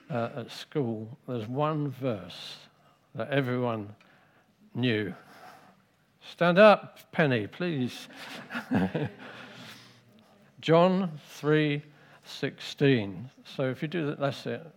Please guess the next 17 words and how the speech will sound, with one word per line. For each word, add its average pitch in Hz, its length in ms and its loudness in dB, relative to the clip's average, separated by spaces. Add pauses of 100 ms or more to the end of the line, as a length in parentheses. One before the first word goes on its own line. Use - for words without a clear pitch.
Okay, 131 180 -4
John 143 240 -2
three - 600 -10
sixteen. - 400 -4
So 185 180 12
who 208 220 12
can 220 160 4
recite 190 400 6
John 170 180 6
three 156 220 0
sixteen 113 520 -4 (160)
off - 160 -4
by 131 160 4
heart? 117 400 4 (200)
Penny? 208 360 8 (440)
<laughs> - 400 -6
No? 170 580 12